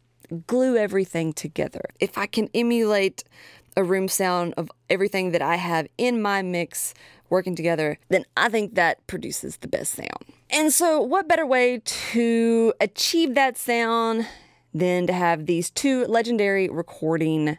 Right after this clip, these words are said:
studios in a plugin? Let's kinda get a little bit of an idea on what a chamber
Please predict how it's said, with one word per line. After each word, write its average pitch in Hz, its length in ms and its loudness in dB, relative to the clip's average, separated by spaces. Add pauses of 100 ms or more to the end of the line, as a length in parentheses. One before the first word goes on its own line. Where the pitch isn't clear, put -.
studios 151 800 -2
in 139 320 -2 (100)
a - 60 -4
plugin? 151 400 -2 (280)
Let's 370 200 2
kinda 427 180 0
get 370 100 0
a 349 60 2
little 302 220 0
bit 262 80 0
of 240 80 -2
an 247 80 0
idea 208 600 0 (140)
on 185 360 -2
what 247 420 2 (100)
a 190 80 0
chamber 165 600 -2